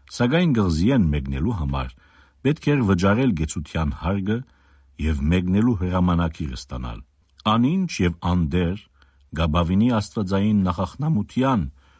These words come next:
որ չուշանար հասնիլ օգնության։ Օրմը հարգահավաքի ձարանները քաղաքին հրաբերակը զինք տեսնելով,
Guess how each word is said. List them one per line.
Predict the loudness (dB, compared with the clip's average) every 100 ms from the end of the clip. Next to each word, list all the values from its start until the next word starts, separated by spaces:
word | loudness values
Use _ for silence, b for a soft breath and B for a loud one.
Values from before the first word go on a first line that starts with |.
| b _
որ | -2 0
չուշանար | -2 -8 -6 -2 2 2 0 -2
հասնիլ | -4 -6 -4 -4 -4 -4
օգնության։ | -6 -8 -10 -8 -10 -10 -12 -16 _ _ _ _ _ _ _ b b b b b b _
Օրմը | 2 2 2 0 0 -4
հարգահավաքի | -2 0 2 2 2 0 -2 -6
ձարանները | -2 0 0 0 0 -2
քաղաքին | -2 -2 -2 -2 -2
հրաբերակը | 0 -2 -2 -2 -2 -4
զինք | -6 -6
տեսնելով, | -6 -8 -4 0 0